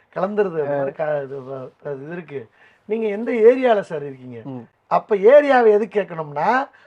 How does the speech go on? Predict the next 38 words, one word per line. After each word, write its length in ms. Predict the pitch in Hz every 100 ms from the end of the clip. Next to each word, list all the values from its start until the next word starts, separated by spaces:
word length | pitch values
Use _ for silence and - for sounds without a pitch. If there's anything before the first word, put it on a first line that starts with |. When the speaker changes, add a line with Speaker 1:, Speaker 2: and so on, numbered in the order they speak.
| _
Speaker 1:
அப்பதான் 340 | 208 220 262 247
வீடு 340 | 240 285 254
எப்படின்னு 220 | 202 214
கேட்க 220 | 202 185 175
முடியும். 340 | 160 151 151
Speaker 2:
ஆமா. 200 | 127 127 - _
Speaker 1:
ஏன்னா, 240 | 208 254 277 240
பியூரிஃபையர்லாம் 840 | 208 254 302 247 247 226 240 233
வாங்குறதெல்லாம் 500 | 220 220 220 214 233
வந்து 180 | 214 220
பெரிய 320 | 196 220 254
விஷயம். 300 | 220 180 147
Speaker 2:
ம். 200 | 151 147 113 - _
Speaker 1:
ஏன்னா, 200 | 208 254
வாடகை 380 | 233 262 302 277
வீட்டுக்காரங்க 440 | 226 208 208 202 240
ஃபர்ஸ்ட் 340 | 240 220 -
இதெல்லாம் 440 | 254 190 233 285
ரொம்ப 260 | 233 240 277
ஆரம்பத்திலேயே 600 | 233 269 277 262 269 277
வந்து 320 | 247 233 254 214
ரிஜெக்ட் 380 | 190 196 240 220
பண்ணிடுவாங்க. 320 | 202 170 160
Speaker 2:
ஃபர்ஸ்டே 140 | -
வேணான்றோம். 500 | 175 151 139 117 113
Speaker 1:
"என்னங்க 360 | 175 190 214 214
பியூரிஃபையர், 520 | 185 220 214 214 214
இதை 140 | 214 214
மாட்டிக்கிட்டு 400 | 208 208 208 208
அந்த 260 | 202 208
ஊருக்கு 280 | 208 208 196
தூக்கிட்டு, 160 | 202 208
அந்த 220 | 196 202
வீட்டுல 220 | 202 196
இருந்து 120 | 202
இந்த 140 | 202 202
வீட்டுக்கு 220 | 196 196
தூக்கிட்டு," 160 | 185